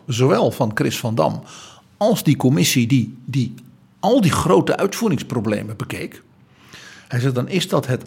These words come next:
informatieprotocol, dus de wijze waarop de, het kabinet, het parlement, dus de Staten-Generaal informeert.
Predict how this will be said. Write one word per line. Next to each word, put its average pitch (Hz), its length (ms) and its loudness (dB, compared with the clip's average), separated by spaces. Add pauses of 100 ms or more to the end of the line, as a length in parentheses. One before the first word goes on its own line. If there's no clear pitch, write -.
informatieprotocol, 131 1800 0
dus 135 140 -4
de 113 160 0
wijze 208 380 4
waarop 127 200 -2
de, 107 200 -4
het 131 200 -4
kabinet, 127 580 -2 (440)
het 123 300 -2
parlement, 139 640 0 (160)
dus - 220 -4
de 127 80 -2
Staten-Generaal 156 800 -2
informeert. 131 680 -4